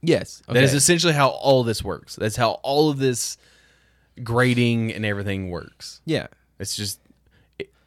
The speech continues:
Speaker 1: To me, it
Speaker 2: to
Speaker 1: doesn't
Speaker 2: me,
Speaker 1: make sense.
Speaker 2: this right here,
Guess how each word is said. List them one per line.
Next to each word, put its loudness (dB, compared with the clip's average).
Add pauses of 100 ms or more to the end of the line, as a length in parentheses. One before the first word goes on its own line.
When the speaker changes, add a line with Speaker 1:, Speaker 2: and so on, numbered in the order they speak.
(200)
Speaker 1:
To -2
me, -6
it -8
Speaker 2:
to 2
Speaker 1:
doesn't 6
Speaker 2:
me, 8
Speaker 1:
make 4
sense. -4
Speaker 2:
this 4
right 4
here, -2